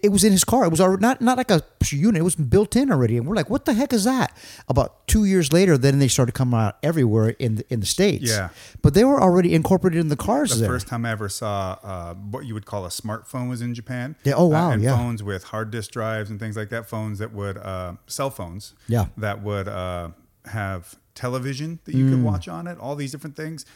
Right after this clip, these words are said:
Speaker 2: uh, was all in Japan. I remember there was a, a point there up until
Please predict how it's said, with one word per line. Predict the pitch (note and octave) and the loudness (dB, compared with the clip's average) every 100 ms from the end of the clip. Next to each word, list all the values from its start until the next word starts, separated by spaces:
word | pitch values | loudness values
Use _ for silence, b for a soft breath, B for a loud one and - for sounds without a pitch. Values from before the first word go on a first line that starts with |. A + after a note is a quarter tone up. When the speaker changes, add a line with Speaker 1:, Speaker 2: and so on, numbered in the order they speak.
| b b | b b
Speaker 2:
uh, | E2+ - | -20 -12
was | A2 | -8
all | A2+ G#2+ | -6 -6
in | |
Japan. | G2+ G2 F2+ F2 | -8 -10 -10 -6
I | C#3 | -6
remember | D3 C#3+ B2+ | -4 -6 -6
there | A#2+ | -6
was | A2+ G#2+ | -6 -8
a, | |
a | A2 G#2 | -10 -12
point | - D#3+ F#3+ | -10 -12 -10
there | G#2+ G2 A#2 | -8 -8 -10
up | - | -12
until | E3+ - C3+ C3 B2 G#2+ | -14 -10 -8 -6 -6 -10